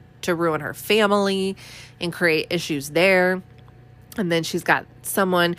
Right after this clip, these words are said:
who keeps egging her on, and she just flips. But then she really loses me when she tries to come back around for a second time to get her.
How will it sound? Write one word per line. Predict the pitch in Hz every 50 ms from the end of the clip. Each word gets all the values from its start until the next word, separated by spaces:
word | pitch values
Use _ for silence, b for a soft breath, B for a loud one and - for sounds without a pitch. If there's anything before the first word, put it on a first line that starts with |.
| B B B B B -
who | 196 185
keeps | 170 - - 180 165 160 113 - - -
egging | - 180 180 175 170 165
her | 165 170 170 - - -
on, | - 190 196 196 190 190 185
and | - - 170 165 160
she | - - 160
just | - 147 - - -
flips. | - - - 220 226 220 214 208 202 - - - - B B B B B B B -
But | - 190 -
then | - 180 175 175
she | 175 - - - - 247 262
really | 254 240 220 214 208 196
loses | 180 175 175 165 156 165 160 156 170
me | 170 170 170
when | 165 156 147 156
she | 160 - - 175 165 160
tries | 165 - - 175 165 165 -
to | -
come | - - - 185 165 170 160 - - -
back | 170 170 180 190 214 240 233 - -
around | 214 196 190 185 180 185 185
for | - 202 185
a | 185 185
second | - - 190 190 - - 180 -
time | - 175 156 156 151 147
to | 165
get | 160 - 135 127 -
her. | - - - -